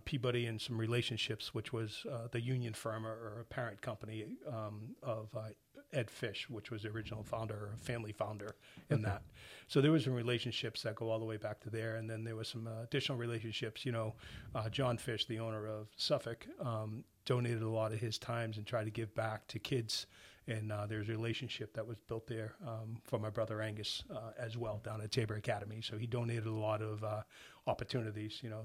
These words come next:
Speaker 1: Tabor was a school that, um, you had to excel academic, and what they try to do, you know,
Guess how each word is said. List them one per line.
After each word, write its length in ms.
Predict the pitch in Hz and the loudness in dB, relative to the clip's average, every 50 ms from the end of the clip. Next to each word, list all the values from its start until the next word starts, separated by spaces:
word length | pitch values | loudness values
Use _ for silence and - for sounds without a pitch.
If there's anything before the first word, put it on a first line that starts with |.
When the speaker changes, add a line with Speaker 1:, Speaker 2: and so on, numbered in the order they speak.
| 123 - | -8 -4
Speaker 1:
Tabor 360 | - - 131 123 117 123 117 113 | 2 4 4 4 4 4 4 4
was 180 | 117 113 104 110 | 2 2 2 2
a 80 | 107 | 2
school 640 | 104 - - - - 135 131 127 123 123 120 117 113 | 4 4 4 4 6 8 8 8 8 8 6 6 4
that, 320 | 110 113 110 107 110 110 107 | 4 4 4 4 4 4 4
um, 380 | 110 107 107 110 107 104 104 - - - - - - - - - - - _ | 2 2 2 0 0 -2 -4 -6 -8 -12 -14 -14 -14 -16 -18 -20 -20 -4 _
you 120 | - 120 | 2 6
had 180 | 98 135 123 117 | 8 8 8 8
to 100 | 113 110 113 120 123 | 6 2 0 0 0
excel 500 | 127 - - - 127 123 123 120 120 - - | 2 2 4 4 6 6 6 4 4 2 0
academic, 640 | 120 107 - 110 110 131 127 113 104 110 - - - 175 | -2 -2 -2 -2 0 0 0 2 0 -2 -6 -6 -8 -6
and 160 | 131 110 110 117 | -6 -4 -4 -2
what 160 | 113 113 - | -4 -2 0
they 140 | 113 113 110 | 0 0 2
try 220 | - 117 107 110 | 2 2 2 4
to 100 | 113 110 | 2 2
do, 340 | 104 113 113 113 113 110 110 - - - | 2 2 2 4 2 2 0 -2 -4 -4
you 80 | 127 | -4
know, 240 | 113 110 107 104 | -2 -2 -4 -8